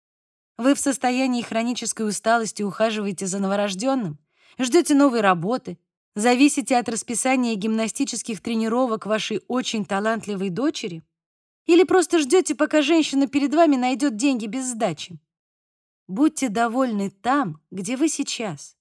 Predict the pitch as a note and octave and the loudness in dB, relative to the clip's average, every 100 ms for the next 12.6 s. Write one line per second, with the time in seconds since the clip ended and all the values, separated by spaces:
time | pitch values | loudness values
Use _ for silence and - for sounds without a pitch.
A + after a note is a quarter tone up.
0 | _ _ _ _ A#3+ C4 D4 F#4+ D4 C#4 | _ _ _ _ 0 2 4 4 2 0
1 | D4+ D#4 E4 - D4+ C#4+ C#4 - D#4+ C#4 | 2 4 4 2 -2 0 -2 0 0 0
2 | G#3+ B3 - C4+ - A3 C#4 C4+ - _ | 0 -2 0 -6 -2 0 0 -2 -12 _
3 | _ - C#4 D4 - D4 D4 D#4 D4 F3+ | _ 2 4 6 6 6 6 6 4 0
4 | F3 D#3+ _ _ _ _ - G#3 F#3+ G#3 | -10 -20 _ _ _ _ 2 2 2 -2
5 | G3 G3+ G#3+ A3 G#3+ E3 F3+ G3+ - C#4+ | -4 -6 -6 -4 -6 -6 -8 -8 -4 -2
6 | D#4+ - _ _ _ _ _ C#4+ D4 E4 | -2 -6 _ _ _ _ _ -2 2 4
7 | E4 D#4 D4+ E4 D#4+ D4 A3+ C4+ B3 B3 | 4 2 2 2 2 -2 -2 -4 -4 -8
8 | A3+ A3+ - - G3 E3+ D3+ D3 _ _ | -8 -8 -10 -10 -8 -8 -8 -10 _ _
9 | _ _ _ - B3 C4 A#3+ A#3 A3+ G3+ | _ _ _ -6 0 0 0 -2 -2 0
10 | F#3 G3 C4 B3 - - D#3+ _ _ _ | -2 -2 -4 -6 -8 -10 -14 _ _ _
11 | - A#3+ A#3+ F4+ D4+ F#3+ A#3 D#4+ G3 - | -8 -4 2 4 4 2 2 0 0 -6
12 | E3+ - D3+ C#3 C#3 | -10 -8 -6 -6 -8